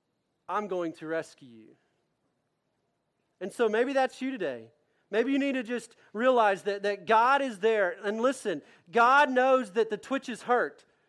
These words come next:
He knows that they're uncomfortable. He can relate.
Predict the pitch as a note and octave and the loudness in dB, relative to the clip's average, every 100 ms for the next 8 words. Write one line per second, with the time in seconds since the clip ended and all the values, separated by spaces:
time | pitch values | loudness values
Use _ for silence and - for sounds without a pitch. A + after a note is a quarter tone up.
0 | _ A#3+ B3+ A#3+ C4 C4+ C4 A#3 C4+ B3 | _ -4 2 4 4 2 -4 0 2 2
1 | A#3+ C4 C4+ B3+ E3+ D3 A#2+ _ - C#4 | 2 0 0 -2 -6 -8 -8 _ -4 -2
2 | C#4+ B3+ B3 A#3+ C4 F#3+ | -2 0 2 4 2 0